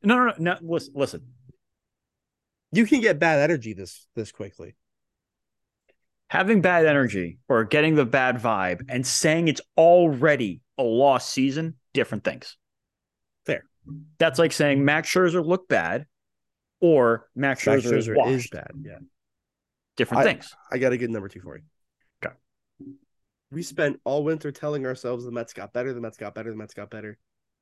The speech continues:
Speaker 2: They got significantly worse.
Speaker 1: Hmm.
Speaker 2: And I will say, on a serious note, I don't think their bullpen depth is as good as I had hoped.
Speaker 1: <sighs> It's hard for me to judge that because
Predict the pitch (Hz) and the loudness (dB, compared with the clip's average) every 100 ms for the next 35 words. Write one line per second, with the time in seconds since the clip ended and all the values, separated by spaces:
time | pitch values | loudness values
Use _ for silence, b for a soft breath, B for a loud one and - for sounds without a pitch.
0 | _ _ - 254 214 - 110 101 - - | _ _ -14 -12 -12 -14 -16 -16 -20 -20
1 | - - - - _ _ _ _ _ _ | -20 -20 -20 -20 _ _ _ _ _ _
2 | - 165 98 _ _ _ _ _ _ _ | -6 -4 -4 _ _ _ _ _ _ _
3 | _ _ _ _ _ _ _ _ _ _ | _ _ _ _ _ _ _ _ _ _
4 | _ _ _ _ _ 147 160 180 220 202 | _ _ _ _ _ 0 2 4 4 4
5 | 170 151 131 156 175 175 180 151 127 117 | 0 0 -4 -4 -4 -2 -4 -4 -6 -4
6 | 135 165 - - 165 151 151 131 127 - | -6 -6 -10 -10 -8 -6 -8 -6 -8 -8
7 | 135 120 110 - 117 107 110 107 101 98 | -10 -10 -14 -14 -20 -14 -12 -12 -14 -18
8 | - 57 - _ _ _ _ _ _ _ | -20 -20 -20 _ _ _ _ _ _ _
9 | _ _ _ _ _ _ _ _ _ _ | _ _ _ _ _ _ _ _ _ _
10 | _ _ _ _ _ _ _ _ _ _ | _ _ _ _ _ _ _ _ _ _
11 | _ _ _ _ _ _ _ _ _ _ | _ _ _ _ _ _ _ _ _ _
12 | - B B B - 175 - 220 240 220 | -8 B B B -4 -4 0 0 2 2
13 | 196 139 113 131 143 - 165 - - _ | 2 2 2 0 0 0 -2 -2 -8 _
14 | _ 117 135 139 135 131 117 | _ -4 -2 2 2 2 0